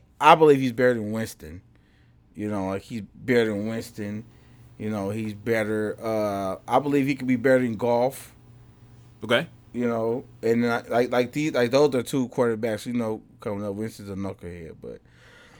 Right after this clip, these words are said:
Speaker 1: I think he could be better than them. But as far as where he can be, I mean, he's, he's no Peyton Manning. I don't think he'll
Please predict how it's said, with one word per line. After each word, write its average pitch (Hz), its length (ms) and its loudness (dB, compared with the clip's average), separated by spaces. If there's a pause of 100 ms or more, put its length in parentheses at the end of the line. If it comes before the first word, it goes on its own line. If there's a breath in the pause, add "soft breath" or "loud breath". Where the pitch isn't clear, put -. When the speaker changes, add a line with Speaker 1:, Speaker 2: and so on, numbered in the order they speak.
(240 soft breath)
Speaker 1:
I 190 100 10
think 247 160 12
he 226 60 0
could 180 60 2
be 185 60 4
better 170 260 12
than 143 180 6
them. 185 480 6 (360)
But 135 240 6
as 131 220 6
far 170 240 8
as 156 220 2
where 139 240 2
he 156 100 4
can 117 300 -2
be, 139 480 0 (260)
I 104 80 -8
mean, 107 160 -6
he's, 107 260 -8
he's 104 220 -12
no 107 220 -4
Peyton 95 400 -6
Manning. 98 480 -8
I 98 80 -12
don't 98 100 -14
think 98 160 -14
he'll 98 140 -12